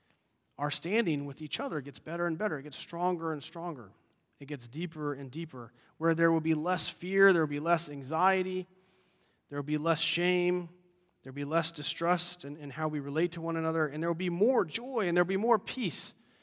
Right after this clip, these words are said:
and more trust in our relationships. It will enable us to be more vulnerable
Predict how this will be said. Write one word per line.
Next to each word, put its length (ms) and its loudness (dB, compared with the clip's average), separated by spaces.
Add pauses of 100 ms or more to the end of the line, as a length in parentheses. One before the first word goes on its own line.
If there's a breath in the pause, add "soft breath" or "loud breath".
(600 soft breath)
and 100 -6
more 200 2
trust 720 -2
in 140 -6
our 80 2
relationships. 960 -4 (1600)
It 80 -10
will 100 0
enable 320 0
us 120 -4
to 60 -8
be 120 -4
more 200 0
vulnerable 680 -4